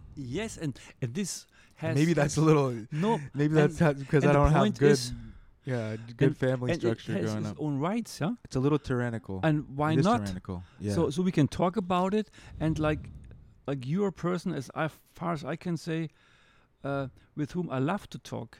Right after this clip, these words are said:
Speaker 2: Yeah.
Speaker 1: And, and, and i-, if, if you develop a certain way of writing tyrannically,
Speaker 2: Yeah.
Speaker 1: okay, I will
Speaker 2: But
Speaker 1: look
Speaker 2: I
Speaker 1: at it.
Speaker 2: Right.
Speaker 1: Uh, but it must not be your last truth. It's a provisional truth
Speaker 2: It's a
Speaker 1: for a
Speaker 2: provisional
Speaker 1: certain
Speaker 2: truth.
Speaker 1: time.
Speaker 2: Exactly. It's a
Speaker 1: And then
Speaker 2: provisional
Speaker 1: the
Speaker 2: truth.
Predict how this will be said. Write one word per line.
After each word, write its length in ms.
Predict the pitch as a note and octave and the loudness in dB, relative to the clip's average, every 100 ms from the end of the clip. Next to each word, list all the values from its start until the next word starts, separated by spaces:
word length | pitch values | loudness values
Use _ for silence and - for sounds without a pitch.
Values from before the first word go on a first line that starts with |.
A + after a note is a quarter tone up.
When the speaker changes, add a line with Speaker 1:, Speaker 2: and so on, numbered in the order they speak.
| - | -4
Speaker 2:
Yeah. 200 | A2 F2 D#2+ | -2 -2 -4
Speaker 1:
And, 220 | C#3+ D3 C3+ - | -4 -4 -4 -6
and, 220 | D3 C#3+ - _ _ _ _ _ _ _ | -4 -4 -10 _ _ _ _ _ _ _
and 320 | D3 C#3 C3 - | -4 -2 -6 -12
i-, 100 | C#3 _ | -12 _
if, 220 | - - _ _ - - _ _ _ _ _ - | -20 -20 _ _ -20 -20 _ _ _ _ _ -4
if 160 | C#3 | -4
you 160 | C3+ F#3 | -2 -2
develop 380 | D#3+ C#3 D#3+ E3 | 0 -2 -2 -2
a 40 | D3 | -6
certain 460 | - E3+ E3+ D#3 | -2 -2 -2 -2
way 180 | C3+ D#3 | 0 0
of 200 | C3 B2+ | -2 -2
writing 320 | C#3 D3 D#3 | -2 -2 -2
tyrannically, 720 | C#3 D3 B2+ D3+ F#3 G#3 A#3 G3+ - | -4 -6 -2 -2 -2 -4 -4 -6 -6
Speaker 2:
Yeah. 240 | A2 F#2+ D#2+ - _ _ _ - | -4 -4 -8 -20 _ _ _ -10
Speaker 1:
okay, 380 | C#3 A3 G#3+ B2+ | -6 -4 -4 -4
I 100 | C3 | 0
will 100 | C#3+ | 4
Speaker 2:
But 80 | - | 4
Speaker 1:
look 60 | |
Speaker 2:
I 20 | A3 | 4
Speaker 1:
at 120 | G3 | -2
it. 180 | A3 - | -6 -6
Speaker 2:
Right. 260 | C3 A#2+ - _ - - | -6 -6 -8 _ -12 -4
Speaker 1:
Uh, 100 | D#3 | -2
but 300 | D3+ D3+ - - | 0 -4 -6 -8
it 120 | D3+ | -4
must 300 | D3+ D#3+ - - | -4 -4 -10 -12
not 300 | E3 D#3+ - | -6 -6 -4
be 80 | D#3+ | -4
your 280 | C#3 C#3 | -2 0
last 380 | B2+ C#3+ F#3 - | 0 0 -2 -4
truth. 180 | G#3+ F3+ | -6 -4
It's 220 | F3 - F3 | -4 -6 -10
a 60 | |
provisional 480 | - C3 F3 G3 G#3 | -10 -6 -4 -2 -2
truth 160 | - F#3+ | 0 2
Speaker 2:
It's 80 | |
a 40 | D#3 | 6
Speaker 1:
for 60 | |
a 20 | D#3+ | 6
Speaker 2:
provisional 420 | C#3+ F3 F#3 E3 | 6 6 6 4
Speaker 1:
certain 0 | |
Speaker 2:
truth. 480 | - - G3 A3+ - | 6 6 6 4 -2
Speaker 1:
time. 100 | C#3 | -12
Speaker 2:
Exactly. 440 | - B2+ A#2 - | -10 -10 -10 -10
It's 100 | G#2 | -10
a 40 | C3+ | -2
Speaker 1:
And 220 | C#3 C#3 | 2 4
then 160 | E3+ F#3 | 4 4
Speaker 2:
provisional 80 | C#3 | 0
Speaker 1:
the 60 | |
Speaker 2:
truth. 180 | C3 | -2